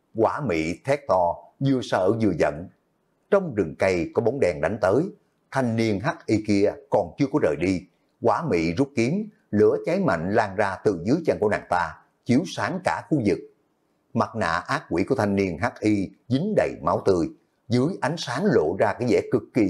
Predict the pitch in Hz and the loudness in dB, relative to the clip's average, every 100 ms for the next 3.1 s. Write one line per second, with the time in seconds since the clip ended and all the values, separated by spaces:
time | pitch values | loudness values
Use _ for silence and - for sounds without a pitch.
0 | 80 104 113 80 78 - _ _ _ _ | 2 0 2 0 -2 -12 _ _ _ _
1 | _ - 107 151 208 208 247 - _ _ | _ -2 0 0 0 -2 -2 -4 _ _
2 | _ _ _ - 220 160 117 139 117 101 | _ _ _ 0 0 0 -2 0 0 0
3 | - | -4